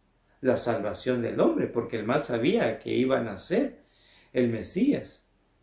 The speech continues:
y que iba a restaurar a su pueblo, ¿verdad? La corrupción se había arraigado en el templo y en el Estado.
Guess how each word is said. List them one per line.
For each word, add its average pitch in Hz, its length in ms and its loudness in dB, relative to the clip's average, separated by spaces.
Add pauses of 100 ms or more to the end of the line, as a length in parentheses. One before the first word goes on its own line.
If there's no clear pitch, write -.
(720)
y 139 140 0
que 131 100 0
iba 151 300 8
a - 40 0
restaurar 123 640 2
a 233 60 2
su - 220 -8
pueblo, 92 420 -6
¿verdad? 123 320 -6 (380)
La 147 200 4
corrupción 156 680 2
se 180 160 2
había 165 500 4
arraigado 123 640 0
en 135 140 0
el 101 220 -8
templo 240 560 -2 (300)
y 123 200 4
en 104 100 -4
el 95 160 -6
Estado. 95 420 -14